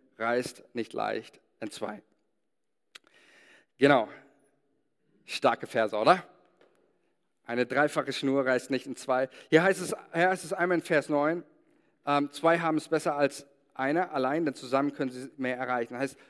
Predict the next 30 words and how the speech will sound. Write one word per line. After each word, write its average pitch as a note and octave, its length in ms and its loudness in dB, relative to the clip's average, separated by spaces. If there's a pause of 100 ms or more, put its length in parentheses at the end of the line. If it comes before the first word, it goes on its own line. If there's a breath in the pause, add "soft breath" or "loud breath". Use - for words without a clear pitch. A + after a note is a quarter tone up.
(340 soft breath)
äh, C3+ 220 -2
du C3 60 -12
brauchst, D3+ 480 0
du C3+ 80 -14
brauchst D3 340 0
Menschen, D3 400 0
die C3 80 -4
dir, C3 200 4
die C3+ 200 -6
dir C3+ 160 4
immer C#3+ 240 0
wieder, C#3 320 2 (380 loud breath)
ähm, B2+ 340 -2 (240)
auf - 140 -8
die C#3 80 -10
Beine C#3 320 2
helfen. A#2 520 -4 (760 soft breath)
Ähm, C#3+ 360 2 (260)
aber D3 120 0
dann F#3+ 240 4
heißt G#3 240 2
es, - 80 -12
und D3 120 0
das, D3 180 -2
das D#3 180 -2
finde D#3+ 160 0
ich D3+ 120 -4
auch D3+ 180 -2
spannend D3+ 480 -2
hier, B2+ 280 0